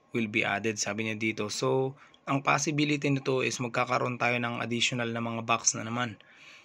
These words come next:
Na mga chest box na makakakuha tayo ng ex Draco. So, hindi pa, very, hindi pa to hundred percent sure na dra-, na,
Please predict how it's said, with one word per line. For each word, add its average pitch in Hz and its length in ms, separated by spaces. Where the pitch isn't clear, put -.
Na 120 80
mga 113 320
chest 127 240
box - 640
na 120 80
makakakuha 120 560
tayo 123 160
ng 120 160
ex - 400
Draco. 110 560
So, 117 240
hindi 120 240
pa, 131 240
very, 139 320
hindi 131 320
pa 127 160
to 120 160
hundred 117 320
percent 117 320
sure 127 320
na 113 320
dra-, 120 480
na, 117 640